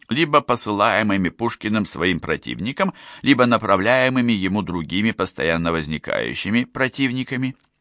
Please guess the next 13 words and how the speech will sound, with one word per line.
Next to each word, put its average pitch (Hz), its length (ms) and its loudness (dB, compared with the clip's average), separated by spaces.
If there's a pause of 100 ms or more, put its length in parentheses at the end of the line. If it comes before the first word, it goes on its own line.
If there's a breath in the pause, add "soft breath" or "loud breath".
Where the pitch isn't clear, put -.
(520 loud breath)
Есть 143 360 4
сведения 85 600 -2
о - 140 -4
том, 139 280 0 (500 soft breath)
что - 240 0
Инзов 113 680 2
не 101 180 2
только 170 480 0
приветствовал 95 760 2
назначение 87 680 0
Пушкина 85 500 -4
в - 60 -12
Кишинев, 65 600 -6